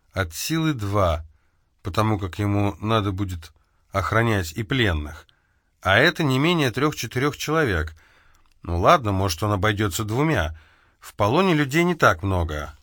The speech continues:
Коням надо поставить человека, хотя не исключено, что Надир не станет этого делать. В общем, в охранение он сможет отрядить не более четырех басурман, иначе его люди не получат полноценного отдыха.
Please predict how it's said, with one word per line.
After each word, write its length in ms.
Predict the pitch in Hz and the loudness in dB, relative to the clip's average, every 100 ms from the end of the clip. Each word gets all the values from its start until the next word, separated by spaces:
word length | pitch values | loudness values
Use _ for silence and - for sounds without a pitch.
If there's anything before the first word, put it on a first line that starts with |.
| - | -4
Коням 360 | 110 107 156 143 | 0 4 4 4
надо 220 | 135 131 | 2 2
поставить 520 | 135 - 143 139 127 | 0 2 4 2 2
человека, 720 | - 131 127 123 120 117 110 - _ _ _ | -2 0 2 0 0 -2 -4 -8 _ _ _
хотя 520 | - 107 87 - 110 107 | -6 -4 -4 0 2 2
не 140 | 107 | 0
исключено, 520 | - 104 90 104 104 | -2 -6 -2 0 0
что 200 | 85 - | -2 -2
Надир 320 | 95 92 98 | -2 0 0
не 140 | 98 95 | 0 -2
станет 400 | - 101 92 82 | -2 0 0 -4
этого 240 | 82 95 | -4 -2
делать. 440 | 85 90 87 80 - - - - - | -2 0 0 -2 -8 -20 -20 -20 -8
В 160 | 82 156 | 0 2
общем, 800 | 196 - 180 175 175 175 156 - _ _ - | 2 0 2 2 2 0 -2 -8 _ _ -6
в 140 | 98 | 0
охранение 840 | 113 82 104 120 180 202 139 101 87 | 0 2 0 2 2 2 2 2 0
он 180 | 95 98 | -2 0
сможет 420 | - 151 170 - | 0 0 0 0
отрядить 480 | 117 107 113 175 147 | -2 -2 -4 -6 -2
не 100 | 120 | -2
более 300 | 131 170 147 | 2 2 2
четырех 460 | - - 143 139 120 | -2 -2 2 2 0
басурман, 560 | - 147 123 87 80 | -2 -2 0 0 2
иначе 340 | 95 117 - 120 | 2 0 -2 -2
его 120 | 123 | -2
люди 220 | 123 104 | -2 -2
не 140 | 107 | -2
получат 460 | 104 113 107 - 90 | 0 0 0 -4 -4
полноценного 640 | 101 104 101 110 101 117 | -2 0 0 0 0 0
отдыха. 480 | 104 80 76 - - | 0 -2 -8 -16 -18